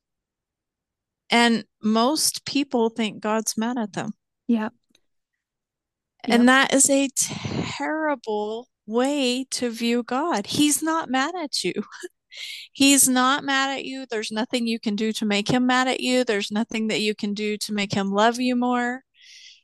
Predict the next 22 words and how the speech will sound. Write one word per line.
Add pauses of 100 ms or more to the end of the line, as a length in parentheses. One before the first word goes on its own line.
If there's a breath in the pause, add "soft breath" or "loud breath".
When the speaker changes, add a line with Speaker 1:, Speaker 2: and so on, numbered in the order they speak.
Speaker 1:
Like,
he
loves
you. (260)
He
loves
you.
He
loves
you.
He
loves
you. (1500)
Speaker 2:
Well,
that
goes
Speaker 1:
So
Speaker 2:
back (120)
to
the
fear
mindset